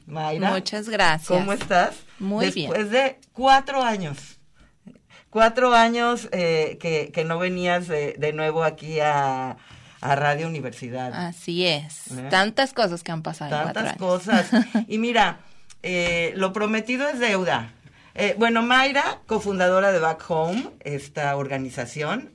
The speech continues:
Speaker 1: eh, eh, no gubernamental, eh, en contra, eh, de la trata de personas.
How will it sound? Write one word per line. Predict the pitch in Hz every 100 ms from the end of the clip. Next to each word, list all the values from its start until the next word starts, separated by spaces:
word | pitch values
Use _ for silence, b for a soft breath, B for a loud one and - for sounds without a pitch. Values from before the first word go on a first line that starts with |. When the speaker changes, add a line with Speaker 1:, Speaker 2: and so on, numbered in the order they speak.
| -
Speaker 1:
eh, | 139 139
eh, | 135
no | 139 147
gubernamental, | 147 139 131 127 123 147 170 143
eh, | 143 135
en | 131
contra, | 127 147 139 135 139 135 B B B B
eh, | 139 127 123 123
de | 127 127
la | 123 120
trata | 135 131 143
de | 135
personas. | 143 165 254 269 -